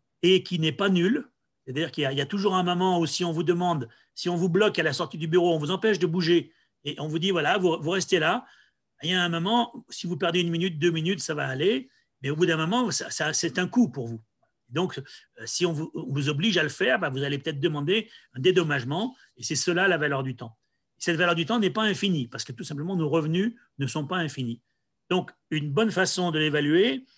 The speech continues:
c'est de l'évaluer avec l'évolution des revenus. Donc, euh, dans, dans, dans les différents calculs que je propose dans différents papiers sur ce que j'appelle la vitesse généralisée ou la vitesse économique,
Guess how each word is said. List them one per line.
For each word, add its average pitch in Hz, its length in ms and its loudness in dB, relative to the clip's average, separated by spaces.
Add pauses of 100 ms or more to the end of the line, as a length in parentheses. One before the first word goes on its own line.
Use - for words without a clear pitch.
(260)
c'est 165 140 -2
de 151 60 -2
l'évaluer 160 440 2
avec 175 260 0
l'évolution 185 520 2
des 190 100 4
revenus. 143 380 -2 (800)
Donc, 151 260 -6
euh, 147 160 4
dans, 143 260 -4
dans, 147 220 -8
dans 147 160 -4
les 147 100 -4
différents 151 400 -4
calculs 151 400 -2
que 147 120 -6
je 120 100 -8
propose 147 400 -4
dans 131 60 -8
différents 135 340 -6
papiers 147 380 -4
sur - 200 -10 (240)
ce - 80 -20
que - 80 -14
j'appelle 143 300 -2
la 135 80 0
vitesse 139 340 -2
généralisée 135 600 -2
ou 151 60 -2
la 127 120 -2
vitesse 131 380 -6
économique, 139 560 -4